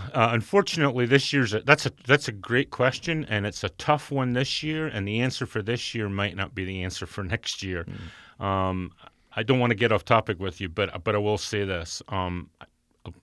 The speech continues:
Speaker 1: people are becoming more and more aware now. There has been a long-term and chronic national shortage in truck drivers,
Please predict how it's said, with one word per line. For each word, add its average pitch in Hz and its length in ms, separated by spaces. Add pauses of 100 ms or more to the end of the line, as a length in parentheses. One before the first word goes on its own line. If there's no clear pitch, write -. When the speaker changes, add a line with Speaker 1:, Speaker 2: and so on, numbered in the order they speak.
(280)
Speaker 1:
people 127 280
are 110 60
becoming 101 420
more 101 180
and 92 80
more 92 180
aware 90 300
now. 85 220
There 110 140
has 131 180
been 101 160
a 85 100
long-term 87 760 (320)
and 90 260
chronic 107 760
national 104 420
shortage 80 460
in 80 60
truck - 200
drivers, 73 500